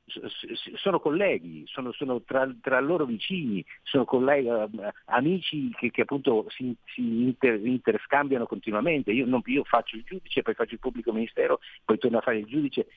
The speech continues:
e, e, ed è ovvio che questo faccia sì che io abbia un rapporto, eh, anomalo con, con la mia controparte, con quella che dovrebbe essere la mia controparte, o una delle controparti, ovviamente.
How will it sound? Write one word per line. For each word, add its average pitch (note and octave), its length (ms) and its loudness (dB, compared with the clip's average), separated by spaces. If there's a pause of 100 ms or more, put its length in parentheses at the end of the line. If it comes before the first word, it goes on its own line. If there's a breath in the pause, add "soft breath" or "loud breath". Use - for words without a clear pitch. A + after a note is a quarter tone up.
e, A#2+ 140 0
e, B2 320 0
ed A#2 160 0
è D3+ 100 4
ovvio A#2 380 -2
che G2+ 100 -8
questo G#2+ 540 -2 (180 soft breath)
faccia G#2+ 340 -2 (100)
sì A2+ 120 -8
che - 120 -6
io A2+ 420 2 (220 soft breath)
abbia G#2+ 320 0
un G#2 60 0
rapporto, G2+ 640 0 (240)
eh, - 440 -6 (200)
anomalo G#2 800 2
con, G#2 360 0
con G#2+ 160 0
la G2+ 120 2
mia G2+ 120 0
controparte, F2+ 520 0
con G#2 120 -2
quella D3+ 220 4
che A2 100 -4
dovrebbe A2 440 2
essere F2+ 220 -6
la F2+ 100 -6
mia F2 120 -14
controparte, E2 720 -6
o G#2 180 2
una C#3+ 240 2
delle - 140 -10
controparti, - 680 0
ovviamente. - 380 -18